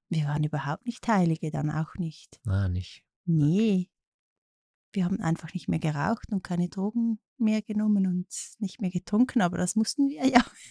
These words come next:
Speaker 1: <laughs> weil
Speaker 2: Ja.
Speaker 1: ich schwanger war.
Speaker 2: Ja, genau.
Speaker 1: Es war, äh, es, ja, aber das war eine extrem gute Veränderung.
Speaker 2: Ja, aber es war schon mehr. Wir haben nicht einfach um-, aufgehört zu rauchen und zu trinken und so, weil du schwanger warst, sondern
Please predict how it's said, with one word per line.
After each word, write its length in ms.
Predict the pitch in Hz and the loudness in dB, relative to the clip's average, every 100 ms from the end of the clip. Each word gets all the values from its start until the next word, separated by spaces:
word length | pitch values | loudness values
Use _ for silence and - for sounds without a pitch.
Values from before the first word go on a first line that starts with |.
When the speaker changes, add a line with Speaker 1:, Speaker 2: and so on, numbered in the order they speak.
| _ _ - | _ _ 4
Speaker 1:
<laughs> 300 | 294 277 - | 6 6 2
weil 260 | 240 254 - | 2 4 2
Speaker 2:
Ja. 60 | |
Speaker 1:
ich 100 | - - | 0 -2
schwanger 540 | 320 311 320 330 330 | 0 2 2 0 2
war. 260 | 330 320 311 - | 2 0 -4 -10
Speaker 2:
Ja, 400 | 170 110 95 92 - _ _ | 2 6 6 4 -6 _ _
genau. 320 | 95 87 92 - - | -2 0 0 -4 -12
Speaker 1:
Es 120 | - | -2
war, 200 | - - _ | 0 0 _
äh, 180 | - 127 - | -6 -6 -8
es, 180 | - - _ - | -12 -12 _ -2
ja, 360 | 196 202 226 | 2 4 2
aber 220 | 214 214 220 _ _ _ | 2 0 -2 _ _ _
das 200 | 208 - | -4 2
war 140 | 208 196 _ | 2 2 _
eine 360 | - 202 202 202 - | 0 2 2 0 -4
extrem 400 | - - 208 220 | -16 -6 -2 0
gute 300 | 233 226 214 | 0 -2 -4
Veränderung. 680 | - - 208 226 196 185 180 _ _ - | -4 -2 0 0 -2 -4 -8 _ _ -2
Speaker 2:
Ja, 200 | 104 127 | 2 4
aber 160 | 113 | 4
es 120 | 98 | 2
war 120 | 117 104 | 2 2
schon 340 | 156 151 143 | 4 4 6
mehr. 460 | 107 92 87 82 - _ | 8 8 6 4 -4 _
Wir 160 | 117 104 | 0 4
haben 180 | 107 113 | 6 6
nicht 220 | 131 135 | 6 4
einfach 260 | 120 123 - | 4 2 0
um-, 180 | 123 117 90 | 0 2 2
aufgehört 640 | 113 - 120 113 117 - | 0 2 0 2 2 2
zu 100 | 107 | 4
rauchen 320 | 98 101 117 | 4 4 2
und 120 | 113 | 2
zu 100 | - | 0
trinken 440 | 104 110 107 - 101 | -2 0 0 2 2
und 100 | 98 | 2
so, 140 | 107 | 2
weil 140 | 101 101 | 2 0
du 80 | 98 | 0
schwanger 320 | - 101 104 101 | 2 2 2 0
warst, 240 | 90 - | -2 0
sondern 400 | 101 95 92 87 | 4 6 4 2